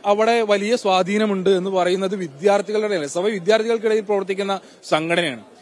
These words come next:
വിദ്യാർത്ഥികൾക്കിടയിൽ വലിയ ഭൂരിപക്ഷം വരുന്ന വിദ്യാർത്ഥികളും എസ് എഫ് ഐയെ പിന്തുണയ്ക്കുന്നുണ്ട്, എസ് എഫ് ഐയോട് ചേർന്ന് നിൽക്കുന്നുണ്ട്. അത് ഇന്നലെയും അങ്ങനെയായിരുന്നു, ഇന്നും അങ്ങനെയായിരുന്നു. അവിടെ വിദ്യാർത്ഥികളല്ല ഇതിന്റെ അഡ്മിനിസ്ട്രേഷനോ മറ്റു കാര്യങ്ങളോ. ഈ പറഞ്ഞ എച്ച് ഒ ഡി വിദ്യാർത്ഥിയല്ല. സ്വാഭാവികമായിട്ടും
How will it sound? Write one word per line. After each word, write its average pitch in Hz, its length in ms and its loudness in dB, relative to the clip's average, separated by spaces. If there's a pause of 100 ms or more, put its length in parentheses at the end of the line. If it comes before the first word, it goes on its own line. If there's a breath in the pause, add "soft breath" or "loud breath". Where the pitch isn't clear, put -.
(260 loud breath)
വിദ്യാർത്ഥികൾക്കിടയിൽ 247 880 2
വലിയ 214 240 -2
ഭൂരിപക്ഷം 233 400 -2
വരുന്ന 220 220 -2
വിദ്യാർത്ഥികളും 202 560 -2
എസ് 190 120 -8
എഫ് 190 100 -4
ഐയെ 214 160 -2
പിന്തുണയ്ക്കുന്നുണ്ട്, 185 560 -6
എസ് 180 100 -8
എഫ് 170 100 -8
ഐയോട് 185 160 -4 (100)
ചേർന്ന് 170 260 -4
നിൽക്കുന്നുണ്ട്. 165 380 -6 (340 loud breath)
അത് 196 160 0
ഇന്നലെയും 247 360 0
അങ്ങനെയായിരുന്നു, 220 500 -4
ഇന്നും 214 200 -2
അങ്ങനെയായിരുന്നു. 135 420 -6 (320 soft breath)
അവിടെ 214 200 2
വിദ്യാർത്ഥികളല്ല 247 680 0
ഇതിന്റെ 214 220 -2 (100)
അഡ്മിനിസ്ട്രേഷനോ 190 600 -6
മറ്റു 180 200 -8
കാര്യങ്ങളോ. 151 360 0
ഈ - 80 -6
പറഞ്ഞ 170 200 -2 (400 loud breath)
എച്ച് 165 200 2
ഒ - 100 8
ഡി 226 40 0 (120)
വിദ്യാർത്ഥിയല്ല. 196 520 0 (840)
സ്വാഭാവികമായിട്ടും 208 440 2